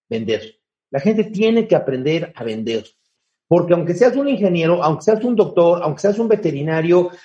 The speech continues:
aunque te dediques a lo que te dediques, un porcentaje importante de tus ingresos y de tu éxito profesional va a estar vinculado con la capacidad que tengas de vender,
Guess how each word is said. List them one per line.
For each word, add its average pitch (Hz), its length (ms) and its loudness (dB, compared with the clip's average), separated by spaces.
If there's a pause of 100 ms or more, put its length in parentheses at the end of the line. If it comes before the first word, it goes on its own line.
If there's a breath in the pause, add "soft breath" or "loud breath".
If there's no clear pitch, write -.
(100)
aunque 165 300 0
te 170 100 -2
dediques 220 360 -2
a 294 80 4
lo 226 140 4
que 165 80 -2
te 160 140 -4
dediques, 175 600 0 (280 loud breath)
un 254 280 2
porcentaje 170 920 0
importante 170 1300 0
de 139 80 2
tus 135 260 -8
ingresos 160 600 0
y - 20 0
de 127 120 0
tu 127 200 -2
éxito 139 500 -2
profesional 131 720 -4 (320 loud breath)
va 180 100 4
a - 20 4
estar 180 340 0
vinculado 151 580 0
con 135 120 -6
la 123 120 -6
capacidad 131 640 -6
que 143 80 -4
tengas 147 640 -4
de 135 560 -2
vender, 113 920 -2